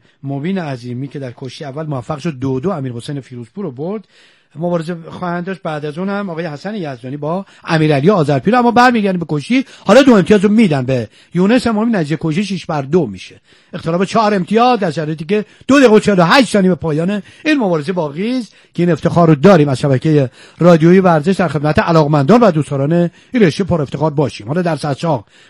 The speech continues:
کار دنبال می‌کنن، یونس امامی به دنبال یه فرصت مناسب بتونه از تجربهش نهایت بهره رو ببره. سر گردن رو در اختیار داشت،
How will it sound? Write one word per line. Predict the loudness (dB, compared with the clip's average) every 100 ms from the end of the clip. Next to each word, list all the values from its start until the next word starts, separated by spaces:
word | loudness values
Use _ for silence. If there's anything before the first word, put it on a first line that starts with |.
| _
کار | -2 0
دنبال | 0 2 0
می‌کنن، | -2 -8 -6
یونس | 0 0 0
امامی | -2 -2 -2
به | -2
دنبال | -2 0 2 0 -2 _ _ _
یه | -10
فرصت | -8 -4 -4 -2
مناسب | -2 -2 -4 -2 0
بتونه | 0 0
از | -2
تجربهش | -4 -6 -4 0 2 2 0 _ _ _
نهایت | -6 -4 -2
بهره | -4 -4 -6
رو | -4
ببره. | 0 0 -2
سر | -4 -2 2
گردن | 2 2 2
رو | 2
در | 2
اختیار | 2 2 2
داشت، | 2 -6 -20